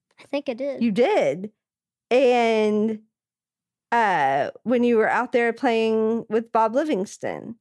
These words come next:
Speaker 1: Mm-hmm.
Speaker 2: And one of our friends who's been a supporter of you for a long time, um, Monty Baxter.
Speaker 1: Oh, yeah.
Speaker 2: After you played that song, again, how they do, people, while you're still playing, will seek me out to tell me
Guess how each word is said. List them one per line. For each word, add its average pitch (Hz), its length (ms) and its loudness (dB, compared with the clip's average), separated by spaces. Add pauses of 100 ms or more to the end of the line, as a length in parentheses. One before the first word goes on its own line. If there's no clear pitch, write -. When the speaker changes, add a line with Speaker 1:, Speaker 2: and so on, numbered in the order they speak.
(140)
Speaker 1:
Mm-hmm. 254 300 -4
Speaker 2:
And 233 240 2
one 233 160 2
of 254 120 0
our 269 160 2
friends 240 720 -2
who's 233 260 -4
been 214 200 -2
a 220 80 0
supporter 226 640 -2
of 226 100 -6
you 240 440 -4
for 233 100 -2
a 240 60 0
long 226 180 0
time, 233 300 -2 (360)
um, 180 560 -2 (220)
Monty 220 720 -2
Baxter. 233 600 -4 (300)
Speaker 1:
Oh, 294 100 0
yeah. 311 180 0
Speaker 2:
After 262 180 -4
you 277 140 0
played 262 260 0
that 240 200 -2
song, 220 440 0
again, 262 500 0
how 277 160 0
they 233 140 2
do, 226 360 -2 (220)
people, 226 560 -2 (280)
while 220 160 0
you're 220 160 0
still 208 240 -4
playing, 202 420 -2
will 196 140 -4
seek 220 340 -8
me 202 140 -2
out - 220 -4
to 208 80 -4
tell 196 220 -4
me 196 400 -6